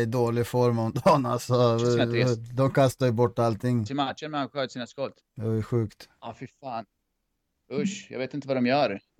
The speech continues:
Speaker 2: De är, de är, de är kvar i, kvar i, i, i, ja, i något, i något försäsongsstänk, verkar det som. De
Speaker 1: <laughs> Ja,
Speaker 2: har inte
Speaker 1: ja.
Speaker 2: kommit tillbaka från V M,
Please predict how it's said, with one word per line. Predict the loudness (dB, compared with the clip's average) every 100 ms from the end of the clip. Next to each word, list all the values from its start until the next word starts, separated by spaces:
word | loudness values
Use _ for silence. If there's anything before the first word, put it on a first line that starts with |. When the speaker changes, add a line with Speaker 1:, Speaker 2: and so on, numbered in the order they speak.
| -20 _
Speaker 2:
De | -6 0 4
är, | 4
de | 4 2
är, | 0
de | 0
är | -2
kvar | -2 0 2 2
i, | 2 0
kvar | -2 -2 0 0
i, | -2
i, | -2 -2 -2 -2 0 0
i, | 0 -4 -20 -20 -20 _ _ _ _ _
ja, | 0
i | 4
något, | 4 2
i | 2
något | 2 2
försäsongsstänk, | 2 2 2 0 -2 0 -2 -2 0
verkar | 0 4 2
det | 2
som. | -2
De | -2
Speaker 1:
<laughs> |
Ja, | 2
Speaker 2:
har | 4
inte | 4
Speaker 1:
ja. | 2
Speaker 2:
kommit | 0 -4
tillbaka | 0 0 -2
från | -8 -10
V | -6 -2
M, | -2